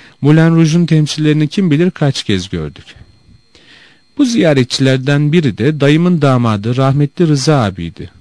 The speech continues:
Kredi ve Yurtlar Genel Müdürü olan Rıza Ertan'ı incelemelerde bulunması için Paris'e göndermişler. Bir sabah evden çıkmak üzereyken telefon çaldı. Baktım o, "Nereden arıyorsun?" dedim. "Paris'ten." dedi.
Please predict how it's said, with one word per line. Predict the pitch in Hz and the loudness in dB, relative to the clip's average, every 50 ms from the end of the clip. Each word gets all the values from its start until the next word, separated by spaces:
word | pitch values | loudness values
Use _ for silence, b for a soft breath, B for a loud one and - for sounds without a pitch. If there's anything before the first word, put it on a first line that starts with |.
| - - - - - | -20 -20 -20 -20 -4
Kredi | - 147 156 151 165 151 | 0 0 2 2 0 0
ve | 156 | 2
Yurtlar | 147 135 127 123 - _ - 147 151 151 151 - _ _ _ _ _ _ 135 | 2 2 0 -2 -4 _ -4 -2 0 0 -2 -4 _ _ _ _ _ _ -4
Genel | 123 127 131 135 147 147 151 | -2 0 2 2 2 2 2
Müdürü | 147 131 117 104 104 98 101 | 2 0 -2 -2 -4 -4 -4
olan | 98 98 107 110 110 110 | -4 -4 -4 -4 -4 -4
Rıza | 110 107 107 117 117 113 107 | -6 -6 -4 -4 -2 -2 -2
Ertan'ı | 107 110 107 - - - 110 98 95 104 147 202 B B B B B B B B B | -2 -4 -6 -6 -6 -8 -10 -8 -6 -6 -8 -8 B B B B B B B B B
incelemelerde | 143 151 156 151 165 160 170 170 170 165 165 160 156 151 175 170 | 0 2 4 4 4 4 4 2 2 2 0 -2 0 -2 -2 -2
bulunması | 156 147 151 156 151 156 156 151 - - 147 | 0 -2 -2 -2 -2 -2 -2 -4 -2 -2 -4
için | 131 - 196 196 165 | -4 -2 -2 -4 -2
Paris'e | - 147 127 120 110 98 - - 95 | 0 0 2 2 0 -2 -4 -4 -4
göndermişler. | 90 95 95 92 90 92 90 90 90 90 - - - 90 90 90 - - - B B B B B B B B B _ | -4 -4 -6 -6 -6 -8 -8 -8 -8 -10 -12 -10 -10 -12 -14 -14 -18 -20 -20 B B B B B B B B B _
Bir | 240 240 | -4 -2
sabah | - - 190 147 131 127 123 | 0 0 0 2 2 2 4
evden | 131 143 147 143 175 185 180 | 2 2 2 2 0 0 0
çıkmak | - - 156 - 180 175 - | 0 -4 -2 -2 -4 -2 -2
üzereyken | 175 151 175 170 165 160 143 - 185 185 185 | 0 0 2 2 2 2 2 0 0 -2 0
telefon | 180 175 151 147 139 - 147 131 | 0 2 2 2 2 0 -2 -2
çaldı. | 113 - - 104 92 87 78 - - - - - | -2 -4 -4 -6 -6 -6 -8 -12 -14 -14 -10 -4
Baktım | 123 123 123 - _ - 170 165 | -2 -2 -2 -2 _ -6 -4 -2
o, | 147 147 180 b b b b b b b b - | 0 -2 -2 b b b b b b b b -2
"Nereden | 151 165 185 180 180 165 | 0 0 2 2 2 2
arıyorsun?" | 147 127 113 110 104 104 95 - - 104 95 85 80 90 - - | 2 2 2 0 -2 -2 -4 -6 -10 -12 -12 -12 -12 -14 -12 -10
dedim. | 101 95 90 - 85 - - - _ _ _ _ _ _ _ _ | -10 -10 -10 -10 -14 -18 -20 -20 _ _ _ _ _ _ _ _
"Paris'ten." | 127 123 123 117 101 - - - 98 95 92 90 | -2 0 0 0 -2 -6 -6 -6 -6 -6 -6 -6
dedi. | 87 85 117 165 | -8 -8 -8 -10